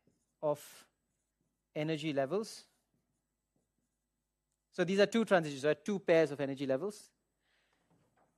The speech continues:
with different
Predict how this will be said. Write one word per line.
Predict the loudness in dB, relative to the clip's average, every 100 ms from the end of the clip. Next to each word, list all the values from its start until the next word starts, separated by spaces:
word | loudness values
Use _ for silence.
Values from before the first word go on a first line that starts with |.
| _
with | 4 4 4 -16 -20 -20 _ _ _ _ _ _ _ _ _ _ _ _ _ -10
different | 0 2 4 4 2 -2